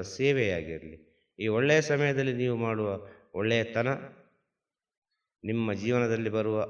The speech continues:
ಅನೇಕ ಅನಾಹುತಗಳನ್ನು ತಪ್ಪಿಸ್ತದೆ. ಅನೇಕ ಅನಾಹುತಗಳು ಬರ್ತದೆ ಮನುಷ್ಯರ ಜೀವನದಲ್ಲಿ. ಅದೇ ಹೇಳುದು, ಕಾಲಕ್ಕೆಲ್ಲರೂ ಬಂದಿ, ಕಾಲ ಎಲ್ಲರನ್ನು ಆಟ ಆಡಿಸಿರ್ತದೆ.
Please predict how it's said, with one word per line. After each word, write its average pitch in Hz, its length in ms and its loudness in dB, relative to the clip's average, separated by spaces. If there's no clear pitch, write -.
ಅನೇಕ 135 380 0
ಅನಾಹುತಗಳನ್ನು 123 880 2
ತಪ್ಪಿಸ್ತದೆ. 98 600 -10
ಅನೇಕ 151 360 4
ಅನಾಹುತಗಳು 127 600 2
ಬರ್ತದೆ 107 360 -4
ಮನುಷ್ಯರ 101 360 -6
ಜೀವನದಲ್ಲಿ. 90 580 -8
ಅದೇ 117 200 0
ಹೇಳುದು, 98 380 -2
ಕಾಲಕ್ಕೆಲ್ಲರೂ 107 840 0
ಬಂದಿ, 87 380 -6
ಕಾಲ 107 220 2
ಎಲ್ಲರನ್ನು 107 440 0
ಆಟ 98 200 -4
ಆಡಿಸಿರ್ತದೆ. 87 600 -8